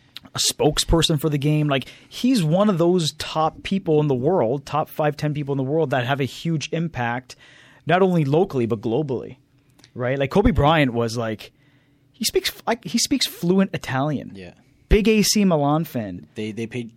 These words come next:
Speaker 2: they paid tribute to him today.
Speaker 1: Yeah, and they
Speaker 2: Copa Italia game.
Speaker 1: uh, Neymar paid tribute
Speaker 2: Yeah.
Speaker 1: to him this past, uh, weekend.
Speaker 2: Athletes, athletes everywhere.
Speaker 1: Athletes everywhere.
Speaker 2: No matter what.
Speaker 1: Um, Kyrgios in tennis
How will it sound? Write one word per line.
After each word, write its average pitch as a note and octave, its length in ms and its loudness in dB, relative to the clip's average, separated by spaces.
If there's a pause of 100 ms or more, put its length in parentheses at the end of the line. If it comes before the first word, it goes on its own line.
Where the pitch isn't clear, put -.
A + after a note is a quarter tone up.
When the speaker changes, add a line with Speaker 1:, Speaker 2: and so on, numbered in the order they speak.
Speaker 2:
they A2+ 120 -8
paid A2+ 200 -10
tribute A2 300 -8
to A2 80 -10
him F#2+ 120 -8
today. E3+ 140 0
Speaker 1:
Yeah, A#3 220 2 (140)
and F3+ 140 2
they A3 60 6
Speaker 2:
Copa G#2+ 140 -4
Italia G#2 380 -6
game. F#2+ 220 -10 (300)
Speaker 1:
uh, E3+ 180 4
Neymar E3+ 640 4 (160)
paid F#3 240 2
tribute A#3 280 2
Speaker 2:
Yeah. G3 60 -12
Speaker 1:
to D#3 80 0
him C3+ 100 0
this B2+ 140 -2
past, C#3 320 -2 (100)
uh, B2+ 260 0
weekend. F3 380 -2
Speaker 2:
Athletes, C3+ 280 -4
athletes G#2 360 -12
everywhere. F2+ 340 -12
Speaker 1:
Athletes E3 360 0
everywhere. A3 280 0
Speaker 2:
No E3 60 0
matter D3+ 160 2
what. - 20 2
Speaker 1:
Um, D3+ 140 -2 (240)
Kyrgios G3+ 640 2
in D#3+ 80 0
tennis G3 380 0